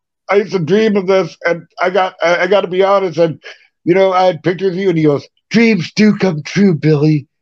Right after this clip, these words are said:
in his Paul Stanley voice, and I'm just like, "Ah, ah, teenage me, yeah, preteen me is, preteen me is just going, 'Yes, yes.'"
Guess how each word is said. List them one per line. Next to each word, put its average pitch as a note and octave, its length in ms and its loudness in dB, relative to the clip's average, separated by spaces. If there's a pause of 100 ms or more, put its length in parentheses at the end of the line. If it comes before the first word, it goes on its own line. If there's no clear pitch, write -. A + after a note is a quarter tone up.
in C#3+ 60 0
his C3+ 120 0
Paul D3 300 -4
Stanley C#3+ 420 -2
voice, A#2 280 -4
and C3 80 -2
I'm B2+ 100 -2
just A#2+ 120 -8
like, A#2+ 240 -2 (120)
"Ah, C3 920 -2 (420)
ah, A#2 560 -2
teenage B2+ 500 -8
me, B2+ 240 -2
yeah, B2+ 760 0
preteen B2+ 480 -4
me B2 200 -4
is, A#2 180 -6 (300)
preteen C#3 440 -4
me C#3 180 -4
is A2+ 120 -12 (120)
just A#2+ 180 -8
going, B2 360 2 (360)
'Yes, F3+ 580 -2 (320)
yes.'" - 560 -2